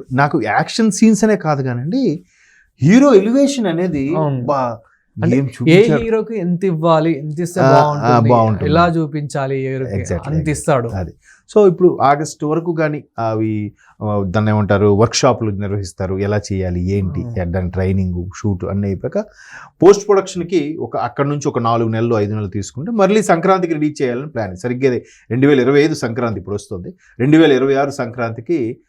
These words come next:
Speaker 1: డ్రాగన్, Enter the Dragon అనమాట.
Speaker 2: Yes.
Speaker 1: అంటే యాక్చువల్‌గా Enter the Dragon అనేది మా, దాన్ని ఏమంటారు, మైకేల్ జాక్సన్, మైకేల్ జాక్సన్ కాదండి, బ్రూస్ లీ గారి సినిమా అది.
Speaker 2: Hmm.
Speaker 1: అప్పట్లో బ్లాక్ బస్టర్ అది. So, ఇక్కడ డ్రాగన్తో మరొకసారి, ఆ, వరల్డ్ వైడ్గా ఎన్టీఆర్ సత్తా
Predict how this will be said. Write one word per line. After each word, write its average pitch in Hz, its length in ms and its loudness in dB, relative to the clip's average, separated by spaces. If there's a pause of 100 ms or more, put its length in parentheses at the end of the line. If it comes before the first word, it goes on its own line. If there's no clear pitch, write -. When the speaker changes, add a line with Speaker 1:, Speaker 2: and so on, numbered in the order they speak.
(260)
Speaker 1:
డ్రాగన్, 101 460 0 (220)
Enter 120 180 -2
the 113 120 -2
Dragon 90 440 -6
అనమాట. 80 320 -14
Speaker 2:
Yes. - 440 -18
Speaker 1:
అంటే 123 140 2
యాక్చువల్‌గా 117 520 0
Enter 127 160 0
the 123 80 2
Dragon 127 200 4
అనేది 123 460 2 (280)
మా, 101 220 -2
దాన్ని 98 280 -2
ఏమంటారు, 98 220 0
మైకేల్ 110 260 4
జాక్సన్, 110 260 -4
మైకేల్ 110 240 -6
జాక్సన్ 90 280 -6
కాదండి, 80 360 -10
బ్రూస్ 156 360 2
లీ 151 80 2
గారి 117 140 -4
సినిమా 90 280 -12
అది. 73 240 -20
Speaker 2:
Hmm. 131 300 -6
Speaker 1:
అప్పట్లో 135 240 0
బ్లాక్ 110 280 2
బస్టర్ 92 340 -12
అది. - 80 -20 (440)
So, 175 160 6
ఇక్కడ 190 320 4
డ్రాగన్తో 170 680 0
మరొకసారి, 147 680 -4 (160)
ఆ, 107 400 -8 (260)
వరల్డ్ 143 300 6
వైడ్గా 139 460 4 (460)
ఎన్టీఆర్ 135 360 4
సత్తా 139 560 2